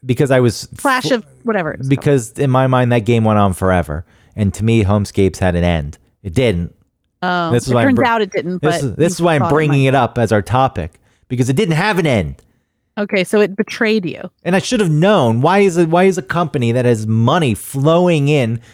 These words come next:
Speaker 1: going to put an end to a game? It's in their best interest for it to continue on for
Speaker 2: Yeah.
Speaker 1: infinity.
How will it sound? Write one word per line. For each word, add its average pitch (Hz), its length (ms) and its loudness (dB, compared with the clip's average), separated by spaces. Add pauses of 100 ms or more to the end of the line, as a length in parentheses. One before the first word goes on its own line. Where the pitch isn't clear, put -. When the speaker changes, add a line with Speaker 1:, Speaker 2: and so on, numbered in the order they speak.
Speaker 1:
going 143 260 2
to 107 40 -4
put 139 140 2
an 127 100 -2
end 120 560 0 (280)
to 143 180 0
a 131 60 2
game? 110 540 0
It's 110 120 -6
in 139 80 2
their 139 120 4
best 131 300 0
interest 135 400 0
for 123 120 0
it 110 80 -2
to 92 180 -4 (140)
continue 135 480 0
on 104 360 2 (260)
for 123 140 -2
Speaker 2:
Yeah. 117 60 2
Speaker 1:
infinity. 107 640 -2